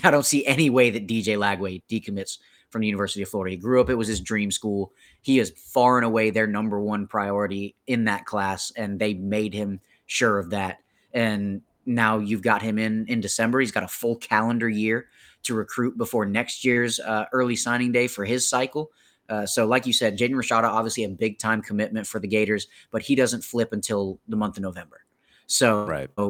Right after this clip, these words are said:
Speaker 1: not much time to do recruiting there. Obviously you have,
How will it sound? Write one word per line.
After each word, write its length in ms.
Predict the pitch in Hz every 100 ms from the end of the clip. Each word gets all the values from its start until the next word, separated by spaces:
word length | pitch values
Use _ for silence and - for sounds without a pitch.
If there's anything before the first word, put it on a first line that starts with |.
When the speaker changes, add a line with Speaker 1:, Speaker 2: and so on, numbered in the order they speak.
| 101
Speaker 1:
not 260 | 117 127 127
much 240 | 123 117
time 220 | - 120 113
to 80 |
do 240 | 110 113 104
recruiting 460 | 107 - 139 127 123
there. 280 | 120 120 113
Obviously 360 | 113 110 120
you 100 | 107
have, 280 | 101 95